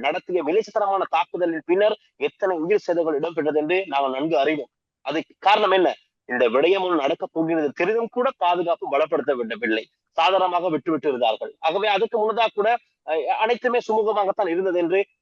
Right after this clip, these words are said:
சொல்லப்பட்டது. ஆனால் இந்த சம்பவம் இடம்பெற்ற பின்னர் இன்று வரை இந்த கொச்சிக்கடை ஆலயத்தில், கொச்சிக்கடை புனித அந்தோனியார் ஆலயத்திலே ராணுவத்தினரும் சரி, போலீசாரும் சரி, இருபத்தி நான்கு மணித்தியாலும் பாதுகாப்பு கடமைகளில் ஈடுபட்டிருக்கிறார்கள். இதைத்தான் நேற்று இந்த நீதிமன்ற வளாகத்திலும் இடம்பெற்றது.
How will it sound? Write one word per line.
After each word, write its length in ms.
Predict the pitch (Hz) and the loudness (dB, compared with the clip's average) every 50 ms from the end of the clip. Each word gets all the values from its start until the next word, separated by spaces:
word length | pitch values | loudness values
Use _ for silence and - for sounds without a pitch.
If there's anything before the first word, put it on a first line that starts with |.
| _ | _
சொல்லப்பட்டது. 500 | - 165 165 151 131 127 113 117 104 - - - | -4 -2 -2 -2 -2 -2 -6 -6 -6 -8 -6 -4
ஆனால் 360 | 151 160 175 165 143 127 123 - _ _ _ - | -2 0 0 0 -2 -4 -4 -6 _ _ _ -8
இந்த 120 | 127 139 143 | -4 -4 -2
சம்பவம் 400 | - 165 175 196 214 214 185 143 135 | -2 -2 -2 0 0 0 -2 0 -2
இடம்பெற்ற 480 | 156 165 226 233 196 226 180 151 175 | 0 0 0 0 0 -2 -2 -2 -4
பின்னர் 340 | - - 151 147 147 151 151 - - | -4 -2 -2 0 -2 -2 -4 -6 -8
இன்று 280 | - 156 185 190 208 185 | -4 -4 0 0 0 0
வரை 180 | 175 170 175 190 | 2 2 2 0
இந்த 160 | 196 185 165 | 0 -2 -4
கொச்சிக்கடை 460 | - 143 - - 160 175 165 151 139 135 | -4 -6 -4 -4 -2 0 0 0 0 -2
ஆலயத்தில், 460 | 127 131 131 135 135 117 143 151 - | -2 -2 0 0 0 0 0 -4 -4
கொச்சிக்கடை 340 | 160 151 - 147 147 147 143 | -4 -6 -6 -4 -4 -4 -4
புனித 220 | - 139 139 135 139 | -6 -8 -6 -6 -4
அந்தோனியார் 400 | 135 139 156 156 156 151 143 143 | -2 0 0 0 2 0 0 2
ஆலயத்திலே 360 | 143 143 131 160 175 202 208 - _ _ _ _ - 113 113 117 | 0 0 2 2 2 0 0 -2 _ _ _ _ -8 -6 -4 -2
ராணுவத்தினரும் 720 | 120 123 135 151 170 180 180 175 - 196 190 190 190 - | 0 0 2 0 0 -2 -4 -4 -2 -2 -2 -2 -2 -2
சரி, 140 | 208 196 202 208 - - | -2 -2 -2 -2 -4 -4
போலீசாரும் 500 | - 196 165 165 175 170 170 170 165 - | -2 -2 -2 0 0 0 -2 -2 -2 -2
சரி, 180 | 196 196 214 214 - _ _ _ | 0 0 0 -2 -2 _ _ _
இருபத்தி 380 | - 120 143 175 202 226 - 233 | -6 -2 -2 0 0 0 0 0
நான்கு 240 | 233 226 214 208 202 | 0 0 0 0 0
மணித்தியாலும் 480 | 185 175 175 160 - 175 165 175 214 - | 0 0 -2 0 0 0 0 0 -4 -2
பாதுகாப்பு 420 | - 170 170 175 165 170 160 - 143 | 0 0 0 0 0 -4 -4 -6 -2
கடமைகளில் 460 | 139 143 139 135 135 131 139 160 190 _ _ _ _ - | -2 -2 -2 -2 -4 -2 -2 -2 -2 _ _ _ _ -8
ஈடுபட்டிருக்கிறார்கள். 800 | 120 147 165 170 139 151 135 - - - 131 117 107 98 104 - - | -4 -2 -2 0 0 -2 0 0 -2 -2 -2 -2 0 0 -2 0 0
இதைத்தான் 420 | 160 160 180 180 147 160 156 156 139 | 2 2 2 2 2 2 0 2 0
நேற்று 280 | 135 127 - - 151 180 175 _ _ _ _ - | -4 -6 -2 0 0 0 0 _ _ _ _ -10
இந்த 140 | 117 117 113 | -4 -4 -2
நீதிமன்ற 520 | 113 135 165 180 185 165 160 151 143 147 147 143 135 | 0 0 2 2 2 2 0 0 2 2 2 2 2
வளாகத்திலும் 560 | 123 120 131 139 139 139 131 - 139 147 147 131 | 0 -2 0 0 0 -2 -2 -2 -2 -2 -2 -2
இடம்பெற்றது. 520 | 120 139 131 - 139 123 147 147 160 | -2 -2 -2 -4 -6 -4 -4 -2 0